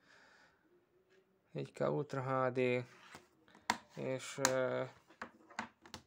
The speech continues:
azt hiszem tizenhat éven, hát itt külföldieknek, tizenhat éven aluliaknak nem ajánlott, de itthon lehet, hogy tizennyolcas karikát kapott egyébként az alkotás.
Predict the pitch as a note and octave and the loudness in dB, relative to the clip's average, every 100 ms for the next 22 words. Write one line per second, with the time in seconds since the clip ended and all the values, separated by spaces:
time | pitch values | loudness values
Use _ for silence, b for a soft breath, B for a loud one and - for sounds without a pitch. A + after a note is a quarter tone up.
0 | _ _ _ _ - C#3 - D3 C3 - | _ _ _ _ -12 -10 -6 -4 -4 -4
1 | D3 D#3 D3+ D3+ D3+ D3+ D3 D3 D3 C#3+ | -4 0 0 0 0 0 -2 -2 -2 -2
2 | C#3 D3 D3+ D3+ - E3 D3+ C#3+ C#3 C3+ | -2 -2 0 0 6 6 8 4 8 6
3 | C3 C3+ D3+ C#3 C3+ C3 B2+ B2+ C3+ B2+ | 6 -2 0 4 2 2 0 2 4 2
4 | B2 B2 C3 C3 B2+ B2+ B2+ B2+ - - | 2 -4 0 2 4 2 2 -2 -4 -2
5 | B2 C3 A#2+ - - B2+ A#2 A#2+ B2 C3 | 0 0 -2 -6 -6 -4 -2 -4 -6 -6
6 | - - B2+ B2+ B2+ B2 - - C3 - | -4 -2 -2 -2 -4 -4 -8 -6 -8 -6
7 | B2+ C3+ C3 - B2+ B2+ - B2+ - - | -6 -6 -10 -10 -12 -10 -10 -6 -6 -6
8 | - - - - - - - | -12 -12 -10 -10 -14 -20 -20